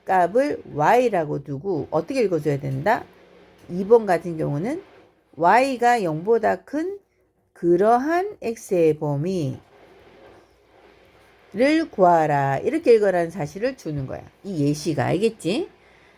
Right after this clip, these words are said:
자, 이거는 그래프로 해를 구한다면 이 밑에 거는 뭘 말하냐, 뭘 말하냐면, 곱해서 양수라는 말은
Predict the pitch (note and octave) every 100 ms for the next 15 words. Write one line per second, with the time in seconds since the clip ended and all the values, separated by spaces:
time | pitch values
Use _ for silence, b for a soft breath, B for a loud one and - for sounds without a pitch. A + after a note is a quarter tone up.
0 | b _ E3+ C#3+ G#3+ - - _ B3+ B3+
1 | D#4+ D4+ D#4 E3 - - - F#3+ C#4 E4
2 | - - D4 C4+ D#4+ G4 - _ _ _
3 | - - _ _ _ D4+ C4+ B3+ G#3+ E3+
4 | D#3+ D#3 D#3 A3 D#3+ B2 - A3+ F#3+ C#4
5 | G4+ D#4 G#3+ D#3+ C3+ C#3 D3 D3 D#3+ D#3
6 | C#3 D3 D3+ D3+ F#3 F3 C#3+ C3 F#3+ E3+
7 | - - B B B B - - A#3+ -
8 | D#4 D#4+ D4+ A3+ A3 A#3 G#3 F#3+ E3+ D#3+
9 | A#3+ C4+